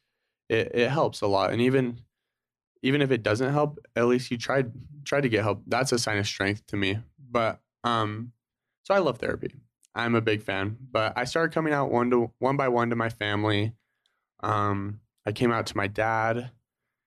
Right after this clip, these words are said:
He was fine with it. He was totally accepting, totally loving. He was surprised.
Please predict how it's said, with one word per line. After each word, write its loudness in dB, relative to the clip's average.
He 0
was 2
fine -2
with -2
it. 2
He -2
was -2
totally 4
accepting, -2
totally 0
loving. 0
He 0
was 2
surprised. -4